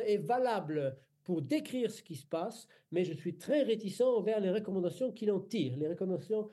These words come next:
euh, politiques qu'il en tire. Euh, euh, Karl Marx a analysé le Capital,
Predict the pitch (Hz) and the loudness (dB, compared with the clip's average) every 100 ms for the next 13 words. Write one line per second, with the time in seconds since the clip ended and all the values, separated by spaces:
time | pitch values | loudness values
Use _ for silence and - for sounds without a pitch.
0 | - _ - - 196 190 247 - 214 190 | -14 _ -8 -2 0 0 -6 -4 0 0
1 | 147 170 117 117 _ _ _ _ 143 139 | 0 -2 -2 -6 _ _ _ _ -2 2
2 | 135 127 120 117 117 117 113 - _ _ | 2 2 -2 -2 -4 -4 -8 -14 _ _
3 | - 127 123 123 123 123 127 127 131 135 | -8 -6 -6 -6 -8 -8 -8 -10 -12 -14
4 | 147 151 - 185 190 - 160 160 160 156 | -16 -12 -4 -2 -2 -2 -2 0 2 2
5 | 135 151 120 180 233 302 | 0 -2 -2 0 0 -2